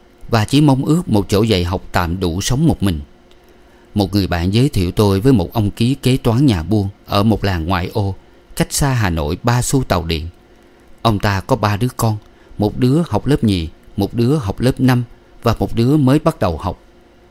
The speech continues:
Muốn cho con chống giỏi, ông đã mơ ước một cậu giáo có bằng tú tài.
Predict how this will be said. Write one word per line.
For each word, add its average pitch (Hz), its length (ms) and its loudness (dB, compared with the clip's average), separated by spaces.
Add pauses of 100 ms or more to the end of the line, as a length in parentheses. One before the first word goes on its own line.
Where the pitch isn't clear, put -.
(440)
Muốn 107 260 4
cho 117 140 2
con 98 240 0
chống 120 280 0
giỏi, 82 380 0
ông 101 240 0
đã 113 80 2
mơ 117 280 2
ước 147 180 0
một 117 180 -2
cậu 87 200 -2
giáo 104 360 -2
có 156 80 2
bằng 85 240 -2
tú 123 220 -2
tài. 80 220 -6